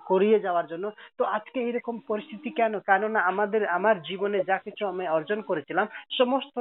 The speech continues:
টাকা পয়সা আমি সে বিদেশ যাওয়ার জন্য আমি সবকিছু ইনভেস্ট করে দিয়েছিলাম। লগভগ চার থেকে, আহ, সাড়ে চার থেকে পাঁচ লাখ টাকা আমি ইন-, ইনভেস্টমেন্ট করে দিয়েছিলাম যেন আমরা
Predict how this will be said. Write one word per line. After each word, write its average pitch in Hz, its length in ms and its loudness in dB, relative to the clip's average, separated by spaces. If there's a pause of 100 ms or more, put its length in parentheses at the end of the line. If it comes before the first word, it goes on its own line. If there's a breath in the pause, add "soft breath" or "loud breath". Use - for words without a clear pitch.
টাকা 160 220 -6
পয়সা 165 320 -8
আমি 160 200 -6
সে 170 200 -8
বিদেশ 160 360 -6
যাওয়ার 139 260 -2
জন্য 147 160 -6
আমি 151 160 -4
সবকিছু - 460 -6
ইনভেস্ট 151 400 -4
করে 131 220 -10
দিয়েছিলাম। 131 300 -12 (240 loud breath)
লগভগ 175 300 4 (140)
চার 156 160 2 (140)
থেকে, 170 260 -8
আহ, 165 120 0
সাড়ে 165 220 4
চার 170 180 4
থেকে 170 140 -6
পাঁচ 170 280 -4
লাখ 160 200 -8
টাকা 156 180 -8
আমি 151 160 -6
ইন-, 156 360 -4
ইনভেস্টমেন্ট 190 500 0
করে 180 160 -2
দিয়েছিলাম 151 380 -6 (280)
যেন 156 140 2
আমরা 143 280 2